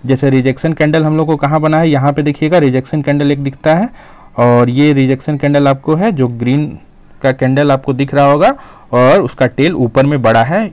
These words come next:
इसका मतलब ये rejection candle है। अब हम लोग को सतर्क हो जाना चाहिए, इसको rejection मिला है,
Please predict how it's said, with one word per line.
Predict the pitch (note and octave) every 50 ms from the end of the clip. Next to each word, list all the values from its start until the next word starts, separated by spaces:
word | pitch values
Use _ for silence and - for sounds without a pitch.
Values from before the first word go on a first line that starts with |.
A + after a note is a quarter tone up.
| -
इसका | A#2 B2 - - - B2+
मतलब | A#2+ A#2 - D3+ D#3 C#3
ये | B2 C3+ E3+ E3+
rejection | D3+ B2+ A#2 A2+ - - C#3+ C#3
candle | C3+ C3+ C3+ C3 C#3 C#3
है। | C#3+ F3+ A#3 C4 - - - - - - - -
अब | B2+ C3+
हम | C#3 C#3+
लोग | D3+ D#3+ D#3
को | -
सतर्क | E3+ - - B2+ - - - D#3 C#3+
हो | C#3+ C#3+
जाना | C3 C#3 C#3 C#3
चाहिए, | C3+ C#3 C#3+ D3 E3+ F3+
इसको | D#3+ - - C#3 C3+
rejection | B2+ A#2+ A#2+ A2+ - - D3 D3+
मिला | C#3+ C#3+ C#3 C#3+ D3
है, | D#3 E3 D#3+